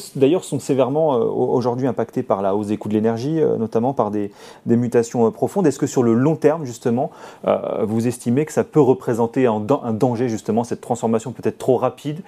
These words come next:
ou peut-être, euh, assez cyclique, euh, de, de, de ces industries ?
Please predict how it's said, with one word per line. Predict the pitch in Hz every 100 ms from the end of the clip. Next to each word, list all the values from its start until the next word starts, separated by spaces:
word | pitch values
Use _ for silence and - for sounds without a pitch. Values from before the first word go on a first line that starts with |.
| - - - -
ou | 131
peut-être, | 131 117 131 131 -
euh, | 110 107 107 104 101 101 101 53 - - - -
assez | - - 120
cyclique, | - 120 139 156 - 131
euh, | 110 104 104
de, | 104 104
de, | 107 101
de | 110
ces | - 107
industries ? | 101 101